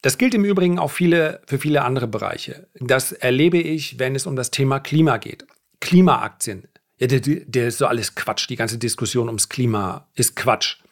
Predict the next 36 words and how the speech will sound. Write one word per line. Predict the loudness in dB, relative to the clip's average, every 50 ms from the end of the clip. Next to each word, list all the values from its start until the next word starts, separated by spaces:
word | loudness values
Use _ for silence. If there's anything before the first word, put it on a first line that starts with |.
| _ _ _ _ _ _ -2
Ja, | 0 2 4 4
ich | 2 2 0
habe | -4 -2
gerade | 0 2 2 4 2
erst | 2 0 -2 -4
wieder | -2 -2 -2
einen | -2 -4
Twitter-Beitrag | -4 -4 -2 0 0 0 0 -2 -2 -4 -8 -10 -12
gesehen, | -10 -6 -4 -4 -4 -4 -6
wo | -8 -6
es | -6 -6
halt | -6 -6 -6 -4
der, | -4 -4 -2
das | -2 -4 -4 -4
Klima, | -2 2 2 4 4 2 0 -4 -8 -18 -18 -18 -14 -8 -6
die | -2 2 2
Erde | 2 4 2
hätte | 2 0 -2
sich | -4 -8 -8 -8
sowieso | -6 -6 -4 -2 0 2 2
so | 2 2 0
schnell | -2 -2 -6 -6 -6 -6
erwärmt. | -6 -8 -8 -10 -12 -14 -14 -16 -20 _ _ _ _ _ _ _ _ _ -20 -20 -20 -20 -10 -4
Und | -2 0 2 2
dann | 0 2
investiert | 2 2 2 4 2 0 -2 -2 -2 -2 -2
man | 0 0 0 0
vielleicht | 0 2 2 4 4 2 2 -2 -6 -6 -2
nicht, | 2 4 4 4 4 2 -2 -8 -16 -20 -20 -18 -6
weil | 0 2 2 4 4
man | 2 2 2 2 2
sagt, | 2 2 2 2 0 -2
das | -6 -8
ist | -8 -8 -8
alles | -6 -6 -6 -6 -8
Quatsch. | -10 -10 -10 -8 -8 -10 -14